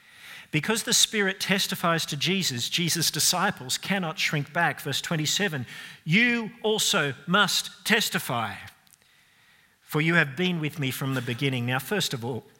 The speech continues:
this, first and foremost, this is written to the eleven. They were the ones who were living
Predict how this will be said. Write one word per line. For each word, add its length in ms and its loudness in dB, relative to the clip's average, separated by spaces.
this, 220 -8
first 320 -6
and 100 -6
foremost, 320 -6
this 160 -6
is 120 -10
written 260 -8
to 100 -10
the 120 -8
eleven. 420 -8
They 200 4
were 160 -2
the 100 -6
ones 460 -4
who 140 -6
were 220 -8
living 460 -4